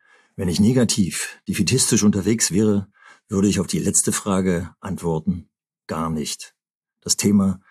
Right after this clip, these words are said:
findet in Schule gar nicht statt. Das Schlimme ist, dass es tatsächlich wahrscheinlich auf einzelne Schulen zutrifft. Aber wer diesen Podcast schon öfter gehört hat,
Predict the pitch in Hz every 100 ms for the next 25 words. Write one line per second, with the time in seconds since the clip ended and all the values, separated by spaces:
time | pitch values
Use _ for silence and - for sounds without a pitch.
0 | _ - 90 80 85 - 92 90 92 85
1 | 85 78 73 - 76 76 - - - 131
2 | 160 - 123 - 113 - 104 - 98 117
3 | - 98 104 104 92 87 - 95 110 104
4 | 95 - 107 90 - 123 - 143 131 -
5 | _ - - _ _ _ _ 110 110 135
6 | 143 143 _ _ _ _ - 85 92 92
7 | 87 82 92 - 98 - - - 85 78
8 | 101 - 113 110